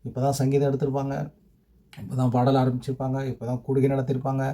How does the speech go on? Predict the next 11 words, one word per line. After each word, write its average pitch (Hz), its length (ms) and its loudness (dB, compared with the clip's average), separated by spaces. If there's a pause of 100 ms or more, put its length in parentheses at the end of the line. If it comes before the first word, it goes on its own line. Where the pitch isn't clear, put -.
(400)
அஹ், 156 160 2
அப்படின்னு 139 320 2
சொல்லிட்டு 151 260 2
இவங்களாவே 143 340 4
நினைச்சுக்கிட்டு 147 480 0
என்ன 135 160 -2
செய்றாங்க? 135 280 0 (440)
அவங்க 151 220 0
மெதுவா 127 320 2 (120)
போறது. 113 320 -6
ஆனா 120 240 -4